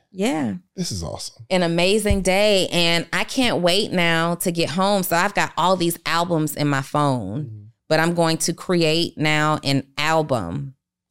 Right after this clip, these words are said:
Speaker 1: And it's so perfect because I just cleared out all the junk on my iCloud, in my photo album of my iCloud. So I'm gonna go now and create an album that's, like,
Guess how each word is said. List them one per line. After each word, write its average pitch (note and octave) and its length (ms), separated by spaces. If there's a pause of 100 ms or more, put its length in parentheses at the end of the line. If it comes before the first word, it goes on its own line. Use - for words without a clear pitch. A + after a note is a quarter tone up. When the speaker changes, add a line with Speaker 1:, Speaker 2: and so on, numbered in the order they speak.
(120)
Speaker 1:
And F3+ 140
it's E3+ 100
so G#3+ 160
perfect F#3 460
because D3+ 260
I D#3 120
just D#3+ 520 (760)
cleared F#3 300
out D#3+ 360
all D#3 220
the D#3 100
junk D3 400
on C#3 160
my C3+ 280
iCloud, C#3 280
in D3 80
my C3 100
photo C#3+ 300
album C3 440
of B2+ 140
my C3 280
iCloud. B2+ 320
So - 140
I'm D3+ 140
gonna D#3+ 180
go D3 220
now F#3+ 640
and D3 640 (240)
create D#3+ 360
an D3+ 200
album D3+ 440
that's, C#3+ 200
like, C#3 360